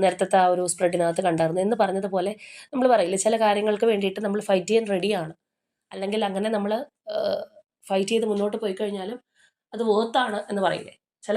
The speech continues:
കാര്യങ്ങൾക്ക് വേണ്ടിയിട്ട് നമ്മൾ എപ്പോഴാണ് കുറച്ച് തടസ്സം ഉണ്ടെങ്കിലും ട്രൈ ചെയ്തുകൊണ്ടിരിക്കുന്നത് എപ്പോഴാണ്, അതിനൊരു മൂല്യമുണ്ട് എന്ന് നമ്മൾ മനസ്സിലാക്കുമ്പോഴാണ്. അപ്പോൾ ആ പറഞ്ഞതുപോലെയുള്ള ഒരു എനർജി നമുക്കിവിടെ വളരെ ശക്തമായിട്ട് തന്നെ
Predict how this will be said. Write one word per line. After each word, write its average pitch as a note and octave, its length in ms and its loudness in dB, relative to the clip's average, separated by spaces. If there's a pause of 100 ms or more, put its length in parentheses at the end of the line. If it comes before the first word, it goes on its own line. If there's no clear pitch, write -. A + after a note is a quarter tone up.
കാര്യങ്ങൾക്ക് A3 400 2
വേണ്ടിയിട്ട് A3 400 -2
നമ്മൾ G#3 180 -4 (260)
എപ്പോഴാണ് G3+ 360 2 (380)
കുറച്ച് A3+ 240 -8
തടസ്സം G3+ 300 2
ഉണ്ടെങ്കിലും G#3 360 2
ട്രൈ F#3 180 4
ചെയ്തുകൊണ്ടിരിക്കുന്നത് G3+ 560 0
എപ്പോഴാണ്, E3+ 280 -10 (420)
അതിനൊരു B3 340 4
മൂല്യമുണ്ട് A3 500 6 (160)
എന്ന് G#3 140 -2
നമ്മൾ F#3+ 220 0
മനസ്സിലാക്കുമ്പോഴാണ്. E3 640 -4 (400)
അപ്പോൾ - 180 -18
ആ B3+ 120 -12
പറഞ്ഞതുപോലെയുള്ള A3+ 760 -2
ഒരു G#3 140 -2
എനർജി F3+ 340 -6
നമുക്കിവിടെ F3 380 -4 (320)
വളരെ G3+ 260 -6
ശക്തമായിട്ട് G3+ 560 -4
തന്നെ F#3+ 160 -2